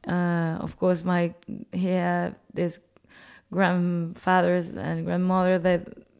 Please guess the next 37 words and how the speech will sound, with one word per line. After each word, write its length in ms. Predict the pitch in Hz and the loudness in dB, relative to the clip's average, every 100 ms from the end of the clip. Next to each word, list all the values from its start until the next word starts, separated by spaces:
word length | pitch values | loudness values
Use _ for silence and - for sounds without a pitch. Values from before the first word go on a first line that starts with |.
| - - | -20 -2
is, 200 | 190 - | -2 -2
they're 380 | 165 190 185 180 | 0 2 4 2
giving 500 | 175 170 202 185 185 | -2 0 2 4 2
all 240 | - 202 196 | 2 2 4
the 100 | 202 | 4
information 640 | 185 202 190 180 - 180 | 4 4 4 2 0 2
they 160 | 180 175 | 4 2
can 360 | - 165 165 | -2 -4 -4
because 320 | 190 175 175 175 | -2 -2 -2 0
they 160 | 190 | 2
want 320 | 185 180 190 190 | 4 4 2 4
him 180 | 185 | 2
to 140 | 180 185 | 2 0
be 140 | 180 | 0
a 40 | 175 | 0
musician. 640 | 175 - 190 - 185 190 - - - - - - - | -2 0 -2 -2 -6 -6 -10 -20 -20 -20 -20 -20 -10
But, 960 | 165 196 190 185 185 180 180 180 175 - | 4 6 8 6 4 4 4 2 -2 -4
um, 580 | - 180 175 175 175 - - | 0 2 2 2 -2 -4 -2
I 100 | 196 | 2
just 240 | 208 208 | 2 4
want 220 | 233 226 | 6 6
him 180 | 220 214 | 6 4
to 100 | - | 0
be 140 | 180 165 | -2 -2
happy. 500 | 151 156 165 165 160 - - - - - | 0 -2 -2 -4 -4 -16 -20 -20 -18 -2
And 720 | 175 165 165 165 165 175 - | 0 2 2 0 -2 -4 -2
if 260 | 180 170 - 349 | -2 -4 -6 -14
he, 180 | 330 214 | -6 -4
we 420 | 165 170 - 214 | -4 -6 0 4
are 220 | 202 190 190 | 6 6 4
in 160 | 180 | 2
Cuba 520 | - 196 190 185 165 - - - - | 0 2 4 2 2 -6 -20 -20 -2
when 120 | 175 | 0
he's 240 | 175 165 | 2 2
a, 300 | 175 170 - - | 2 0 -2 -4
an 240 | 170 170 | -2 0
old 260 | 170 170 | 2 0